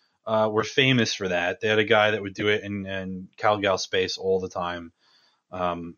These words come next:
but yes, it's extremely frustrating because no matter how many times I tell my guy, "You see this alt sitting outside a small, run," you know, but yes, it's, it's extremely lame because there's,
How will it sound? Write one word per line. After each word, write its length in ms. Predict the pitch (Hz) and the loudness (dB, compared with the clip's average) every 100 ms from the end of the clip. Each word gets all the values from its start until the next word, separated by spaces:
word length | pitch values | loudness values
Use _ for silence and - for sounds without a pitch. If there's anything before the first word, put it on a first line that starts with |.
| - | 2
but 120 | 117 | 4
yes, 300 | 113 95 - | 6 4 4
it's 140 | 107 - | -2 -2
extremely 1120 | - - - 147 160 180 170 139 113 101 98 - | -2 -2 -2 2 6 8 8 8 6 2 -4 -2
frustrating 800 | 123 113 - 95 90 87 90 90 | 2 4 2 -2 0 -2 -6 -10
because 340 | 95 104 98 | 0 0 2
no 100 | 117 | 0
matter 180 | 120 113 | 2 2
how 180 | 113 139 | 4 4
many 220 | 151 143 | 4 2
times 480 | 147 139 135 123 113 | 4 4 4 4 2
I 80 | 104 | 0
tell 240 | 131 131 | 0 2
my 160 | 123 120 | 2 4
guy, 400 | 127 104 95 95 - - | 4 4 2 -2 -12 -12
"You 80 | 123 | -6
see 200 | - 165 | 0 4
this 260 | 135 196 202 | 8 8 8
alt 460 | 190 175 156 156 - _ - | 6 8 6 4 -6 _ -10
sitting 280 | - 160 170 | 0 4 6
outside 360 | 165 175 165 | 4 6 4
a 40 | 147 | 4
small, 540 | - 165 180 143 135 | -4 2 8 8 8
run," 640 | 139 156 165 156 127 87 - _ 117 | 8 8 8 6 4 -2 -18 _ -8
you 100 | 117 | -2
know, 200 | 120 123 | -2 0
but 260 | 120 113 - _ _ _ _ _ _ _ | 0 0 -4 _ _ _ _ _ _ _
yes, 320 | 135 101 - 123 | 2 2 2 -6
it's, 160 | - | -6
it's 180 | 135 135 | -6 -4
extremely 440 | 135 - 180 143 110 | -6 -2 0 2 2
lame 240 | 104 101 | 0 -2
because 220 | 107 117 | -4 -2
there's, 180 | 127 | -2